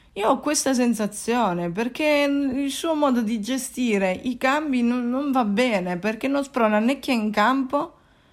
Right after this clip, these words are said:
perché anche se li fa lì che li vedi che si riscaldano, lo sai che tanto non li fa entrare.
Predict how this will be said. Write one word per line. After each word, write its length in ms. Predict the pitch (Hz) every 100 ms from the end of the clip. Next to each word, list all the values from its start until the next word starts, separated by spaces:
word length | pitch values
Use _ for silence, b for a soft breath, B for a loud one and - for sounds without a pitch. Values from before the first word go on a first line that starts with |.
| b b b b b _
perché 420 | 262 254 320 311 -
anche 320 | 349 392 381
se 140 | 349
li 180 | 285 269
fa 160 | 240 285
lì 260 | 262 285
che 100 | 262
li 140 | 247 226
vedi 300 | 262 254 240
che 140 | 233
si 140 | 226
riscaldano, 800 | 214 208 - 185 170 175 190 214
lo 140 | 349 453
sai 320 | - 440 226
che 100 | 214
tanto 320 | - 240 294
non 180 | 262 277
li 160 | 269
fa 140 | 226 254
entrare. 600 | 247 240 233 208 190 185